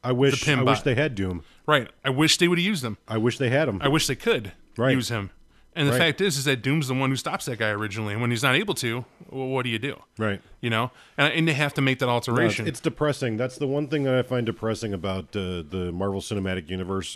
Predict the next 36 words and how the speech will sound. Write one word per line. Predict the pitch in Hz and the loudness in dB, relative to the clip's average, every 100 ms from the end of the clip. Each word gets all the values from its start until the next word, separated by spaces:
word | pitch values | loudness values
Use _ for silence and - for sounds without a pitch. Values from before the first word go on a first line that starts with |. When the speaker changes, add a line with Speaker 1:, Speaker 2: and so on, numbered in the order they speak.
| - | -8
Speaker 1:
and | 92 87 80 76 | -4 -4 -6 -4
Disney | 101 87 101 98 82 92 | -4 -2 -4 -6 -10 -10
is | 95 80 | -10 -6
that | 92 87 - | -6 -6 -6
they | 98 | -4
don't | 90 78 120 113 104 104 - | -4 -2 0 2 0 -2 -4
own | 117 107 104 98 95 90 | -2 0 0 -2 -4 -6
Doctor | - 98 95 95 | -4 -4 -4 -4
Doom. | 98 139 | -2 0
They | 104 | 2
don't | 110 120 | 0 0
own | 113 117 | -2 -2
any | 117 127 139 | -2 -2 -2
of | 135 117 | -2 0
the | 120 110 107 | 2 2 0
enemies | 120 123 113 101 | 0 0 0 0
that | 87 107 | 0 0
are | 101 95 | 0 -4
kind | - 104 | -2 0
of, | 92 | 0
uh, | 95 | -4
specifically | 90 - - 107 98 90 92 | -8 -8 -6 -6 -6 -6 -8
tied | - 95 92 82 | -6 -6 -6 -8
to | |
the | 90 | -10
Fantastic | - 85 87 87 - - | -8 -8 -6 -6 -8 -12
Four. | 127 107 90 - - | -6 -4 -4 -8 -4
Speaker 2:
Right. | 110 101 - - - _ - | -2 -2 -4 -20 -20 _ -4
Speaker 1:
And | 117 110 101 90 _ - | 2 2 2 -2 _ -6
while | 107 107 | -2 0
I | 107 | 2
don't | 135 151 | 0 0
like | 151 139 | -2 -4
the | 139 | -4
Fantastic | 131 113 117 117 - | -4 0 -2 -2 -6
Four, | - - 98 139 | -8 -2 0 -2